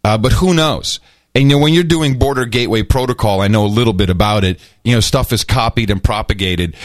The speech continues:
And if you actually want to change a route, you have to go in, you have to do it manually. And it's very hard to track down, and a lot of tracing has to happen. Uh, but level three, which, uh, by the way,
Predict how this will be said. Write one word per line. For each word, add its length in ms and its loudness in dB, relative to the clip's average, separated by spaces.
And 100 0
if 140 -2
you 140 4
actually 260 0
want 240 0
to 60 -2
change 360 0
a 40 -2
route, 260 0
you 60 0
have 100 0
to 80 -2
go 200 0
in, 140 2
you 80 2
have 300 0
to 80 -6
do 180 0
it 100 -2
manually. 640 2
And 160 4
it's 80 -2
very 280 0
hard 280 0
to 60 -2
track 380 -2
down, 500 0
and 100 -2
a 40 -4
lot 200 -2
of 100 -6
tracing 600 0
has 240 -2
to 100 -2
happen. 540 -2
Uh, 320 0
but 180 -2
level 260 -2
three, 300 0
which, 380 -4
uh, 80 0
by 300 -2
the 100 0
way, 300 0